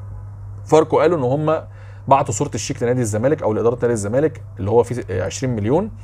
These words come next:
إن هو خلاص، آه، تم دفعه ولكن لم يتم تحويله. تاني، لو لم يتم تحويل الشيك الخاص بشراء محمد صبحي البالغ قيمته عشرين مليون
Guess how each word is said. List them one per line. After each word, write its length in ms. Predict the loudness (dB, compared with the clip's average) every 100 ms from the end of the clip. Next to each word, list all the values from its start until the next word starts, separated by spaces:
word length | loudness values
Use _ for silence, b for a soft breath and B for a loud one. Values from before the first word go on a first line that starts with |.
| B B B B B
إن 100 | 2
هو 160 | 6 6
خلاص، 460 | 6 4 4 0 -4
آه، 640 | 0 0 2 0 0 -2 -2
تم 200 | 0 2
دفعه 240 | 4 4 4
ولكن 240 | 2 0
لم 160 | -2 0
يتم 220 | -2 -4
تحويله. 360 | -6 -12 -14 -14 -16 B B B
تاني، 280 | 0 0 0 0
لو 180 | 2
لم 160 | 4 4
يتم 340 | 2 0 -2 -4 -10 -8
تحويل 460 | -6 -2 -2 -2 -6 -12 -12
الشيك 540 | -8 -2 -2 -2 -6 -10
الخاص 560 | -8 0 0 0 -4 -8
بشراء 340 | -2 2 2
محمد 380 | 0 -6 -6 -4
صبحي 320 | -4 -6 -8 -12 B B B B -4
البالغ 400 | 4 6 6 2 -8 -16 -16 -6
قيمته 420 | -2 -2 -2 -4 -8 -8
عشرين 420 | -4 0 0 0
مليون 520 | 2 4 4 4 0